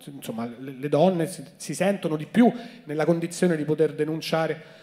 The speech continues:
la molestia subita". E lui dice, "Sì, ma che c'entra questo? Perché trenta anni ci ha messo". Allora io pure le ho detto a mia moglie, ho detto, "Guarda, prepara le valigie, andiamo in America,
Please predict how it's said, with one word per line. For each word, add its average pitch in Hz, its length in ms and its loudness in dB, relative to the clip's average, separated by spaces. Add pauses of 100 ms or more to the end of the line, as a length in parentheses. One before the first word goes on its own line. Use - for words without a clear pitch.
(100)
la 135 120 -10
molestia 147 400 -4
subita". 135 480 -8
E - 20 -4
lui 196 140 0
dice, 143 260 -2
"Sì, 214 140 -2
ma 165 80 2
che 190 100 0
c'entra 127 480 -4
questo? 175 320 -2
Perché 147 300 -6
trenta 165 360 -4
anni 143 160 -4
ci 135 60 -8
ha 151 60 -4
messo". 151 240 -2
Allora 208 160 8
io 196 100 8
pure 190 200 6
le 143 100 2
ho 170 80 6
detto 180 280 0
a 131 40 -6
mia 139 160 -8
moglie, 131 220 -6
ho 127 60 -12
detto, 139 240 -4
"Guarda, 139 320 0 (380)
prepara 180 280 2
le 190 60 2
valigie, 208 360 2
andiamo 147 220 -2
in 180 60 0
America, 190 840 2